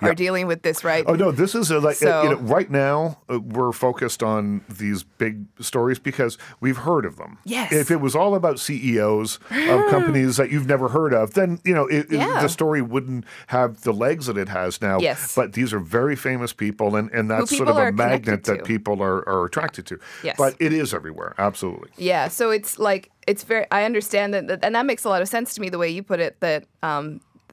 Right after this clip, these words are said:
Speaker 1: be-, people have, like, laughed, uh, t-, uh, with Louis C K
Speaker 2: Yeah.
Speaker 1: and his jokes, and, uh, and he has, like, a, you know, what was,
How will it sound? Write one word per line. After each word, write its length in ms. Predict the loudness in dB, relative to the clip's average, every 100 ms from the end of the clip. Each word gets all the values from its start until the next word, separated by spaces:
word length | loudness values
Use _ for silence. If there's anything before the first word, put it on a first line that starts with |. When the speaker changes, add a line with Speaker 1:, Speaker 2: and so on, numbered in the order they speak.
| _ _ -8
Speaker 1:
be-, 200 | -4 -4
people 400 | -6 -6 -2 0
have, 240 | 0 0
like, 360 | 0 0 -4 _ _ -20 _
laughed, 680 | -2 0 0 -6 -14 -16 -16 _ _ _ -2
uh, 400 | 2 2 -2 -6
t-, 100 | -10 -4
uh, 220 | -2 -2
with 440 | -4 -4 -10 -14 -6
Louis 240 | -4 -2
C 180 | -4 -6
K 140 | -2
Speaker 2:
Yeah. 80 | 0
Speaker 1:
and 160 | 0 -2
his 200 | -6 -4
jokes, 400 | -2 -2 -4 -10
and, 260 | -10 -12 -4
uh, 220 | -2 -2 -2
and 160 | -2 0
he 80 |
has, 180 | 0 0
like, 160 | -2 -2
a, 200 | -2 -4
you 120 | -6
know, 140 | -6 -2
what 200 | -4 -4
was, 300 | -10 -14